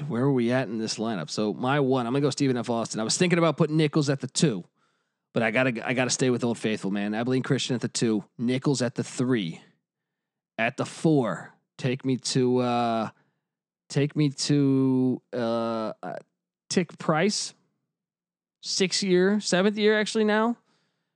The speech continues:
with the Lamar Cardinals. Yeah, I'm gonna go to Lamar. And, uh, there is a little bit of a drop here, I would say, between those other teams and the rest.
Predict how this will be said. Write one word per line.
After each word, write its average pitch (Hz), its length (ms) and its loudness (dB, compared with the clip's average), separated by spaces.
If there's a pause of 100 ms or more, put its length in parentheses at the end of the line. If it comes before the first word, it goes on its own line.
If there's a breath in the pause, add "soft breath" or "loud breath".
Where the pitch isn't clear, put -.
(100)
with 156 120 0
the 175 100 2
Lamar 160 420 4
Cardinals. 202 840 0 (420)
Yeah, 165 240 2 (420)
I'm 147 100 0
gonna 175 140 2
go 160 100 4
to 151 80 2
Lamar. 123 640 2 (1160)
And, 143 360 0
uh, 131 580 -2 (1300)
there 175 180 4
is 147 180 2
a 139 100 -2
little 127 200 0
bit 107 100 -2
of 98 80 -6
a 95 40 -8
drop 98 360 -8
here, 117 140 -10
I 57 40 -12
would - 120 -12
say, 87 260 -8 (220)
between 110 300 -6
those 98 120 -6
other 101 200 -6
teams 90 400 -8
and 95 180 -10
the 92 60 -10
rest. 110 400 -8